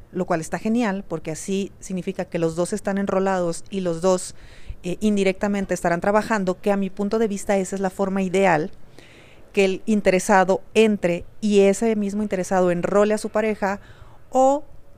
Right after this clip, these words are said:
que la pareja esté obligando al otro o le esté dando la responsabilidad al otro de aprender.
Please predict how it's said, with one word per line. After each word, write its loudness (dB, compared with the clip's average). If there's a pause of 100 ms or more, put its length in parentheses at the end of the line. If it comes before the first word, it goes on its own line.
(120)
que 4
la 2
pareja 0
esté -2
obligando -2
al 0
otro -4
o -4
le -2
esté -2
dando 0
la 0
responsabilidad -2
al 0
otro -2
de 0
aprender. -4